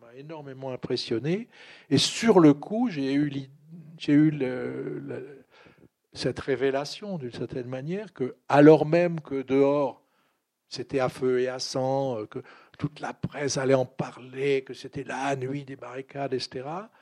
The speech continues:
ces femmes, par une décision qu'elles avaient eue, vivaient ailleurs, à vingt mètres. Elles vivaient ailleurs, et que le, le, dans ce monde de, de stries, de, de,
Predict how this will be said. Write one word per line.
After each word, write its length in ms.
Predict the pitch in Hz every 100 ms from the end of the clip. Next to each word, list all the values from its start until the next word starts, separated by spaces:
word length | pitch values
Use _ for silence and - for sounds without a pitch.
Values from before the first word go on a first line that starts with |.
| _ _ _
ces 200 | - 143
femmes, 580 | 143 - 165 202 220 120 _ _ _ _ _ _
par 180 | - 117
une 120 | 113
décision 840 | 113 120 - 123 117 135 135 123 110 123 _ _ _ _ _ _ _ _ _ _
qu'elles 200 | 120 117
avaient 220 | 117 113
eue, 340 | 117 147 202 - _ _ _ -
vivaient 300 | 131 143 156
ailleurs, 460 | 131 120 107 104 - _ _ _ _
à 80 | -
vingt 200 | 120 123
mètres. 380 | 110 101 - _ _ _ -
Elles 140 | 110
vivaient 260 | 123 123 151
ailleurs, 440 | 127 127 139 190 - _ _ -
et 80 | 123
que 120 | 143
le, 520 | 127 127 123 123 135
le, 500 | 135 131 123 127 135
dans 120 | 135 135
ce 180 | -
monde 420 | 135 147 165 165 143
de, 480 | 123 117 117 120
de 120 | 117 117
stries, 640 | - - - 147 151 143
de, 240 | 120 107 117
de, 340 | 120 117 110